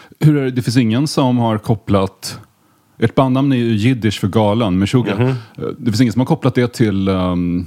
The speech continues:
Speaker 1: judisk, eh, numerologi och siffermysticism och sånt där. Det är ju en hel värld.
Speaker 2: Eh, jag skulle ju kanske innan jag hade träffat dig, Fredrik, sagt nej. Men nu när du har berättat det här så, ja,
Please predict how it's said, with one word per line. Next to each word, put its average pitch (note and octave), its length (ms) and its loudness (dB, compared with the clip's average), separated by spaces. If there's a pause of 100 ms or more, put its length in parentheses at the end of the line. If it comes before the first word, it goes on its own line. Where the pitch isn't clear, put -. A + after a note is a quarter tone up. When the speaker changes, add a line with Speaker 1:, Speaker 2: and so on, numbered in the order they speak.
(120)
Speaker 1:
judisk, A2 840 -2
eh, F2+ 380 0
numerologi G#2 880 0
och F2 180 -6
siffermysticism - 1200 -2
och G2+ 60 -2
sånt F#2+ 140 -4
där. F2 80 0
Det F#2 100 0
är - 20 0
ju A2 60 4
en A2+ 80 2
hel G2+ 220 0
värld. F2 380 -2
Speaker 2:
Eh, G#2+ 60 -4 (200)
jag A2 120 2
skulle E3 240 2
ju C3+ 300 0 (180)
kanske A#2 320 0
innan G#2+ 480 0
jag B2 120 0
hade F#2+ 200 -2
träffat F2+ 400 -4
dig, C#3 160 0
Fredrik, E2 320 -2
sagt D#2+ 260 -4
nej. G2+ 400 0 (100)
Men G#2+ 220 2
nu C#3 200 0
när E3+ 100 -2
du C3 140 0
har G#2 140 0
berättat F#2 380 -2
det F#2+ 80 -2
här C#3 140 0
så, F2 280 -2
ja, A2+ 460 0